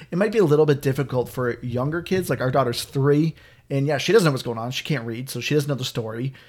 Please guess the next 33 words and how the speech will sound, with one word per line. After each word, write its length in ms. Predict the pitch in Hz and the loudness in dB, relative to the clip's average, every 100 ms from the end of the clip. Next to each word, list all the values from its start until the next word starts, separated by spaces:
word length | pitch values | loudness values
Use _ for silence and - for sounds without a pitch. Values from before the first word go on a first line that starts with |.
| - _ | -20 _
You 100 | 139 | -4
know, 60 | 131 | -4
there's 180 | 123 - | -4 0
very 240 | 147 165 | 4 6
little 180 | 151 131 | 4 2
dialogue. 580 | 113 120 117 123 135 131 | 0 -2 -2 0 -2 -4
The 160 | - | -10
characters 380 | 123 156 147 135 | -2 -2 0 -2
only 140 | 139 | -2
say, 140 | 127 131 | -2 -2
like, 180 | 123 127 | -4 -4
one 200 | 120 113 | -6 -6
word. 340 | 110 123 135 - - - - | -6 -6 -8 -12 -18 -20 -4
But 300 | 165 160 - - | 2 2 0 -10
she 220 | - - | -6 -4
would 100 | 202 | -4
at 60 | 196 | -4
least 180 | 233 - | -4 -4
still 180 | 208 202 | -2 -2
have 180 | 175 | -2
fun 280 | - 160 165 | 0 0 0
walking 380 | 120 131 - 165 | 0 -2 -4 -6
around, 640 | 131 131 139 143 143 147 - _ _ 208 _ | -4 -2 -2 -2 -2 -6 -8 _ _ -20 _
would 260 | 165 143 131 | -2 -2 2
get 140 | 160 | 2
excited 460 | 151 - 143 143 143 | 2 2 0 2 0
seeing 280 | 156 147 127 | -2 -2 0
Mickey 360 | 139 147 156 | -2 -2 0
or 100 | 139 | 0
Maui 460 | 117 127 147 147 147 | 0 0 0 0 0
or 60 | 131 | -2
Moana. 680 | 117 117 139 143 147 147 - - - | -2 0 0 0 0 -2 -6 -20 -10
Like, 280 | 135 - | -10 -10